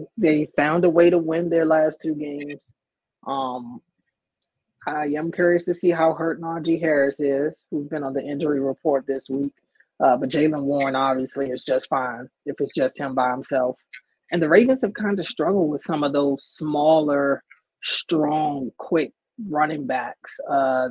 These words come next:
like the Kyren Williams and Jerome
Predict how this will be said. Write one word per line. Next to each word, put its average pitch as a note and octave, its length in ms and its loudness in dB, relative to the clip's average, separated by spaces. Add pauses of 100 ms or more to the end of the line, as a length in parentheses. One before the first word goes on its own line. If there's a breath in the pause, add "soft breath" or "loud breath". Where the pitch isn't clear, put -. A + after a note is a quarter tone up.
like C#3+ 200 -6
the D3 100 -10
Kyren D3 560 0
Williams D3 580 -4
and C3+ 240 -8 (240 soft breath)
Jerome D3 480 0